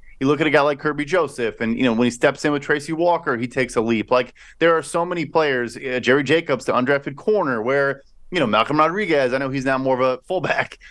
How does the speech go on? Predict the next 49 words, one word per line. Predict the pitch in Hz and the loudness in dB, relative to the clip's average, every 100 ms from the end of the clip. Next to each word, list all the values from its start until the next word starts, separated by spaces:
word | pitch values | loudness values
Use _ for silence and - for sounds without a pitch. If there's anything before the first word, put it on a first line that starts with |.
| - | 0
uh, | 147 139 | 2 4
but, | 180 | 0
you | 254 | 0
know, | 190 | 0
there, | 170 202 | 0 -4
there | 196 208 | -2 -4
are | 190 | -4
so | - 196 208 | -4 -4 -4
many, | 202 190 | -4 -4
you | 175 | 0
know, | 160 | 2
guys | 127 151 165 | 4 4 2
you | 151 | -2
can | 151 127 | -4 -4
point | - 180 - | 0 0 0
to, | - 147 135 127 | 0 2 2 2
uh, | 127 - - - | 0 -2 -10 -2
as | 135 131 117 | 0 0 0
later | 180 220 | 0 0
round | 196 185 170 | -2 -4 -4
guys | 165 160 151 | -4 -4 -4
or | 131 123 | -6 -6
cheaper | 208 190 | -4 -2
free | 165 170 156 | 2 2 2
agents. | 147 147 151 143 - - - | 0 -2 -4 -4 -10 -14 -8
You're | - 107 | -2 0
bringing | 113 123 143 | 4 4 6
in | 147 | 2
Alex | 180 170 | 0 -2
Anzalone, | 196 226 165 151 139 | -4 -4 -2 0 0
has | 131 123 | -2 -4
a | 131 | -4
career | 139 139 151 | -2 0 0
resurgence | 135 131 151 143 131 123 | -2 -2 -2 0 -2 0
back | 143 131 131 | 2 2 0
in | |
Detroit. | 117 - 143 131 127 - - | -8 -2 0 0 -4 -10 -2
They | 131 | 0
obviously, | 135 120 135 131 | 0 -4 -6 -4
you | 123 | -2
know, | |
shared | 110 - 127 | -2 2 0
some | 117 123 | 0 0
time | 135 127 | 2 2
in | 123 | 2
New | |
Orleans. | 131 143 107 95 | 2 0 -2 -4
So, | - 147 - - - - - | 0 2 0 -10 -20 -20 -4
like, | 185 170 170 | 2 2 0